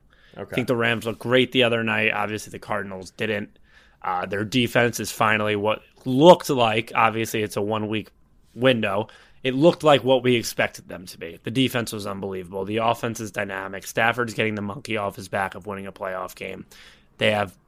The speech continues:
Speaker 2: the best wide receiver in football this year in Cooper Kupp. And the Bucs are, the Bucs are hurt. They lose him. They,
Speaker 1: Hurts.
Speaker 2: they lose Tristan Wirfs last week. They have Jensen on the, who might not play. Fournette might not play. They still don't have Godwin. They still don't have A B.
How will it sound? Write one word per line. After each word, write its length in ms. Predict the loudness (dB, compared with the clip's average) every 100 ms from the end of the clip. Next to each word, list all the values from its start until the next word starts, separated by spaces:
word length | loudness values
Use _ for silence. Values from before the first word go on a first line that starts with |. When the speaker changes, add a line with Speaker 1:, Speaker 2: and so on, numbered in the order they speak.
| -8
Speaker 2:
the 80 | 2
best 200 | 2 4
wide 200 | 2 2
receiver 380 | 2 -4 -4 -4
in 60 | -4
football 360 | -8 -4 -4
this 180 | -2 -6
year 140 | -8 -10
in 80 |
Cooper 280 | -10 -14 -14
Kupp. 300 | -8 -8 -4
And 100 | -4
the 60 | 0
Bucs 320 | 4 4 2 2
are, 440 | 6 8 6 2 _ _ _ _ _ _
the 80 | -4
Bucs 240 | -2 0
are 80 | 2
hurt. 340 | 6 6 6 _ _ _
They 120 | -4
lose 240 | 0 2
him. 180 | 2 0
They, 80 | -4
Speaker 1:
Hurts. 180 | -6 -14 -2
Speaker 2:
they 100 | 2
lose 240 | 4 2
Tristan 360 | 0 -2 0 0
Wirfs 260 | 0 0
last 260 | 0 0 0
week. 320 | -2 -2 -2
They 120 | 0
have 200 | 0 0
Jensen 440 | 0 2 2 -2 -4
on 140 | -2
the, 280 | 0 -2 -2 -6
who 140 | -4
might 200 | -2 0
not 180 | 0 -2
play. 360 | -2 -2 -2 -6 -20 _
Fournette 400 | -8 -6 -2 -2
might 180 | -2 -2
not 220 | 0 -2
play. 400 | 0 0 2 0 -6 -20
They 100 | -14
still 240 | -12 -2 0
don't 140 | 2
have 180 | 0 0
Godwin. 520 | 2 2 2 -2 -4
They 100 | -12
still 240 | -16 -8 -4
don't 140 | -2
have 240 | -2 -2 0
A 120 | 0
B. 340 | 0 -2 -4